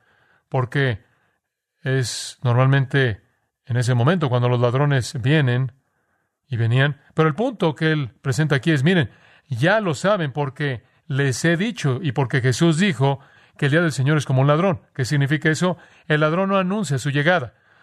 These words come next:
Sus parientes le dicen a usted que van a venir. Usted espera.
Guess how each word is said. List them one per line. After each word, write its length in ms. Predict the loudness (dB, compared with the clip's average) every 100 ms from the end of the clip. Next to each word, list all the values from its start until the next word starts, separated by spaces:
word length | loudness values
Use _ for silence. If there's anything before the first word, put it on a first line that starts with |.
| _ _
Sus 200 | -6 0
parientes 400 | 2 2 0 -2
le 100 | 0
dicen 280 | 0 0
a 40 | 0
usted 380 | 0 0 0 -2
que 440 | -4 -2 -4 -8
van 280 | -2 0 2
a 60 | 0
venir. 480 | 0 -2 -2 -6 _
Usted 380 | -12 -4 -2 -2
espera. 480 | -4 -2 0 -2